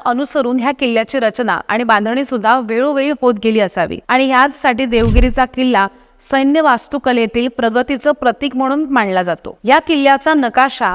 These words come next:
भिंती आणि प्रवेशद्वाराची रचना अशी योजनाबद्ध रीतीनं करण्यात आली आहे की शत्रूच्या हल्ल्यापासनं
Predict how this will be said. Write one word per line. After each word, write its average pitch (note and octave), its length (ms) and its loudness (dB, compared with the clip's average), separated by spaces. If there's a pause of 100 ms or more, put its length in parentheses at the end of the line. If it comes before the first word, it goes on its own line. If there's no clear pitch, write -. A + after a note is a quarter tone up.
(160)
भिंती A#3+ 480 2
आणि A#3+ 220 -2
प्रवेशद्वाराची C4+ 800 0
रचना A3+ 480 0
अशी C4+ 240 -4
योजनाबद्ध B3+ 560 -2
रीतीनं C#4 340 0
करण्यात A#3+ 380 -2
आली G3 260 0
आहे A3 100 -6 (180)
की D#4 80 -4
शत्रूच्या C#4 580 -2
हल्ल्यापासनं A#3+ 680 0